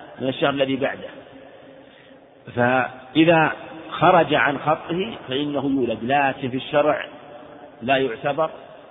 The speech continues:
ولا يحسب، آه، ولادته، بمعنى أنه يع-، يعتبر، تعتبر هذه الليلة، آه، ليلة من الشهر الجديد، بل هي تكون من الشهر الذي قبله. ولا يعتبر قولهم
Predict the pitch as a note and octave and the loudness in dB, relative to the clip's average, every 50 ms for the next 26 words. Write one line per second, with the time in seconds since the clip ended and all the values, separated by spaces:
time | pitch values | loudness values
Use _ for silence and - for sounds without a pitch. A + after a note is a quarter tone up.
0 | - - - - - - - A2 B2 C3+ C#3 C#3+ C#3+ D3+ D3 - - - - C#3+ | -20 -20 -20 -20 -20 -12 -4 0 2 4 4 4 4 4 0 -2 -4 -4 -2 -2
1 | D3+ - - - - - - - - - - - - - - - - - - G2 | -2 -4 -6 -16 -20 -20 -20 -20 -20 -20 -20 -20 -20 -20 -20 -20 -20 -20 -16 -14
2 | G#2+ A2 A2 A2 A2 A2 G#2+ F#2+ D#2 E2 E2+ G#2 A#2 B2 C3 C#3+ D3+ D3+ C#3+ B2+ | -12 -12 -12 -10 -10 -10 -10 -12 -14 -16 -12 -6 -4 0 2 4 4 4 4 2
3 | C3+ B2 - C3 G2+ F#2+ B2 B2+ C3 D3 C3 A#2 B2+ B2+ A#2+ A#2 A2 - - - | 0 -4 -4 -6 -8 -6 -6 -4 -2 0 0 0 0 0 -2 -2 -4 -6 -6 -6
4 | B2+ C3 C3 C3 B2+ B2 B2+ A#2 G2+ F2 - - - - - - - - - B2 | -4 -4 -2 -2 0 0 0 0 0 -4 -10 -18 -20 -20 -20 -20 -18 -12 -6 -4
5 | B2+ A#2+ B2 A2 G#2+ A2 G#2+ G#2 G#2+ A#2 B2 A#2+ A#2 A2+ - D3 C#3+ C#3+ C#3 C3 | -4 -4 -4 -6 -8 -10 -12 -12 -10 -10 -10 -10 -10 -6 -2 -2 0 2 2 0
6 | A#2+ A2 F#2+ - - - - - - A#2+ - C#3 A#2 A2+ - - C3+ B2 C3+ B2+ | 0 -4 -8 -12 -16 -18 -16 -14 -14 -12 -10 -10 -12 -8 -6 -4 -2 -2 -2 -2
7 | B2 A#2 A#2+ C3 B2+ B2+ C3 B2+ C3+ C#3+ C#3 C3 A#2+ G2+ F#2+ - - - - - | -2 -2 -2 -2 -2 0 -2 0 0 0 0 0 -2 -6 -8 -12 -16 -20 -20 -20
8 | - - - - - - - - - E2+ G2 G#2+ A2 A2+ B2+ C3+ C#3 B2+ A#2+ A#2+ | -20 -20 -20 -20 -20 -20 -20 -20 -16 -14 -12 -8 -4 0 4 4 4 4 2 0
9 | B2+ B2+ A#2 - B2 B2 B2 C3 C3 B2 C3 C3+ D3+ D#3 C3 A2 C3+ C3 C3+ C3 | -2 -4 -4 -4 -4 -2 -2 -2 -2 -2 0 0 0 -2 0 -2 0 0 0 0
10 | - C3+ B2 - C3+ B2+ B2+ B2 A2+ - C#3 B2 A#2+ B2 B2+ A#2 A#2+ A#2+ A2+ - | -2 -4 -4 -4 -6 -4 -4 -6 -6 -4 -4 -4 -2 -2 -4 -2 -4 -4 -2 -2
11 | C3+ B2 A2+ G#2+ F#2 - - - - - - - - - - - - - - - | -2 -2 -2 -6 -10 -12 -14 -20 -20 -20 -20 -20 -20 -20 -20 -20 -20 -20 -20 -18
12 | - - - - - - - - - - C3+ D3+ D#3+ D#3+ D3+ B2+ - E3+ D3+ D#3 | -16 -14 -14 -14 -16 -18 -20 -20 -8 -2 2 4 4 4 4 2 0 -2 0 0
13 | D3 - - D#3 D#3+ D#3+ D#3 D#3+ D3+ E3 F3+ | 0 2 2 2 2 2 0 -2 -2 -2 -4